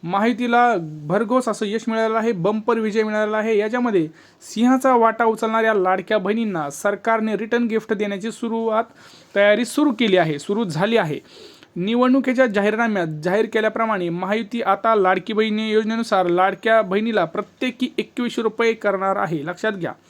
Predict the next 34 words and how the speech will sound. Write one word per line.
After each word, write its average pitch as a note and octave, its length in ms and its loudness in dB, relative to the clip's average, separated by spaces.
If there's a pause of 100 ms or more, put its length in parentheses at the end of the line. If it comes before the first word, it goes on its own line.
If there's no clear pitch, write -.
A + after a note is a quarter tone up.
(460)
प्रत्येक A#3 420 -8
लाडक्या A3 320 0
बहिणीला A3 300 0
आता A3 280 -2
एकवीसशे A3+ 440 -2
रुपये G#3 300 -2
तिथं F3 220 -4
अमाऊंट F#3+ 420 -2
असणार G3+ 380 -4
आहे. G#3 240 -2 (420)
त्यामुळं A3+ 420 0 (320)
आता F#3 240 0
लाडक्या G#3 380 0
बहिणींचं G3 640 0 (340)
टेन्शन G#3+ 360 -4
गेलेलं G#3+ 260 0
आहे. G#3+ 180 0
नवीन G#3 440 -2
जे A3 100 -2
वर्ष G#3 340 0
आहे G#3 180 2
तुम्हाला, G3+ 340 -2
ते G3 220 0
सुद्धा G3+ 340 -2
आता G3+ 260 -2
मोठं, F#3+ 440 0 (460)
पूर्ण A#3+ 240 0
तुमचं G#3+ 400 -2
डिसेंबरचा G#3 520 0
हप्ता, F3+ 400 2
नोव्हेंबरचा F#3+ 580 0
हप्ता, G3 400 -2
ऑक्टोबरचा G#3+ 540 0
हप्ता, F3+ 380 2